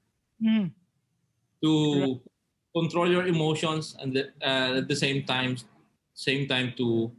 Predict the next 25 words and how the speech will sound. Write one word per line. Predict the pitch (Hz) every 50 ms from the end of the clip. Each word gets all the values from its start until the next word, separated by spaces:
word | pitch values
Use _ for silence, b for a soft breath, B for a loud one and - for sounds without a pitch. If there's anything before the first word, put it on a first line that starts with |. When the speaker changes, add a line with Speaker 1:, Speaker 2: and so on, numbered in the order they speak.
| - _ _ _ _ _ _ _ _
Speaker 2:
use | - 156 156 156 156
your | - 156 143
reason | 131 139 139 131 123 139 123 123 120 120
properly. | 117 113 - - 110 104 95 90 87 _ _ _ _ _ _ _ _ _ _ _ _ _ _ 180
Speaker 1:
That's | 185 185 180 160 - -
right. | 165 156 143 139 135 - _ -
That's | 156 156 - - -
right. | 151 131 120 -
<sighs> | _ _ _ _ _ _ _ _ _ _ _ _ _ _ _ _ _ _ _ _ _ b b b b b b b b b b b b b b b b b b b b b _ _ B B B B B B B _ -
Thank | 185 196 220 220
you, | 240 247
Pastor | 220 240 208 - 226 214
Saul. | 170 - 214 208 196 185
So | 180 - 214 208
what's | 208 214 220 214 - -
number | 233 226 208 208 214 190
five? | - 196 196 202 214 240 247 208 175 151 - _ _ _ _ _ _ _ _
Speaker 2:
Number | 131 160 160 156 -
five, | 147 147 175 220 247 226 185 - _ _ _ _ _ _ _ _ _ _ _ _ 196
Speaker 1:
Hmm? | 196 214 240 262 254
Speaker 2:
you | - _ _ _ _ _ _ - 165
have | 165 - -
to | 165 156
make | 165 175 175 - -
calls | - 170 160 175 208 233 226 - - - - - - - -